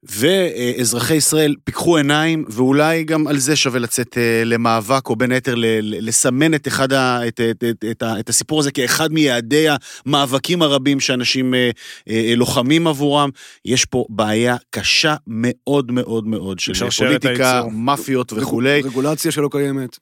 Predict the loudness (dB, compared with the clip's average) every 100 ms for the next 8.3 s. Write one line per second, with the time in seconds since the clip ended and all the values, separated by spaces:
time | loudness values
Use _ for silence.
0 | _ -4 0 2 0 0 0 0 0 0
1 | 0 0 2 2 2 2 0 2 2 4
2 | 2 2 2 2 0 -2 0 2 0 0
3 | 0 0 0 0 0 2 2 2 0 0
4 | 0 0 0 -2 -4 -4 -4 -2 -2 -4
5 | -4 -4 -2 -2 -2 -2 -2 -2 -4 -2
6 | -4 -2 -2 -2 -6 -14 -8 -6 0 0
7 | 0 -2 -4 0 0 0 -2 0 0 0
8 | -2 -4